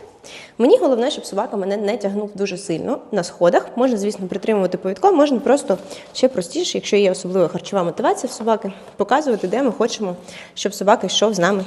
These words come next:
по сходам. Та? І щоб увага собаки <laughs> не втрачалася, як зараз. Кімка, давай ще раз покажемо. А, і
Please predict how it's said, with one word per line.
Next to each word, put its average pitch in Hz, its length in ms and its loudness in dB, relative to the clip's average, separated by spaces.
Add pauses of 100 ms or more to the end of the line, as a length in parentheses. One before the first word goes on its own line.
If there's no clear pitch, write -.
(100)
по 185 100 0
сходам. 156 440 0
Та? 240 140 4 (400)
І 214 180 2
щоб 190 240 0
увага 202 340 6
собаки 170 580 0
<laughs> - 100 -12
не 247 160 6
втрачалася, 175 680 -2
як 311 80 -6
зараз. 339 300 -6 (420)
Кімка, 359 300 -4 (1200)
давай 180 220 2
ще - 160 -4
раз 165 120 -6
покажемо. 311 460 0 (680)
А, 196 220 0 (120)
і 208 280 -2